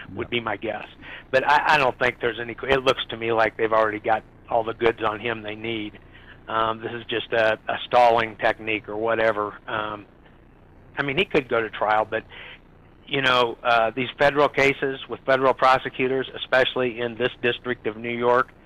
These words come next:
Speaker 1: it's like a ninety-nine point nine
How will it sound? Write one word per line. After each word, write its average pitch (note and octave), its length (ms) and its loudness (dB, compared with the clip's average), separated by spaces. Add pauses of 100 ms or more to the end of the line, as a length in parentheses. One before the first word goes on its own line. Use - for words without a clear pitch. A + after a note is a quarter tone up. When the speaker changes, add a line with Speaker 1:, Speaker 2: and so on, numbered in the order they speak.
(360)
Speaker 1:
it's - 160 -4
like C3 200 4
a A2+ 80 6
ninety-nine B2 920 -2
point A#2 460 -4
nine A#2 520 0